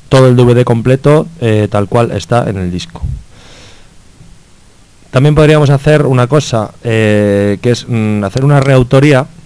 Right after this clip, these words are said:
en este botón reautor y solo elegir la película. La película la cogemos de aquí y arrastramos a esta parte, a este cuadro blanco, y ya estaría la película.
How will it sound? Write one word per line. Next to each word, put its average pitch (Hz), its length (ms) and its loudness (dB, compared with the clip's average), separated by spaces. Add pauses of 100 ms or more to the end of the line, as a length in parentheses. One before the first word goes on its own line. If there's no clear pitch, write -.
(260)
en 110 100 -6
este 120 160 -6
botón 120 320 -2
reautor 123 520 -2 (580)
y 147 280 2 (200)
solo 156 520 0
elegir 123 380 -4
la 110 120 0
película. 113 440 -2 (1160)
La 123 120 -4
película 127 380 2
la 117 100 0
cogemos 113 360 -2
de 120 80 0
aquí 143 340 0 (280)
y 139 160 2
arrastramos 131 800 0 (120)
a 113 100 0
esta 113 160 -4
parte, 117 420 -4 (320)
a - 40 -14
este - 160 -12
cuadro 107 240 -2
blanco, 110 360 -4 (2250)
y 131 140 0
ya 117 140 -2
estaría 104 340 -4
la 98 80 -4
película. 95 400 -8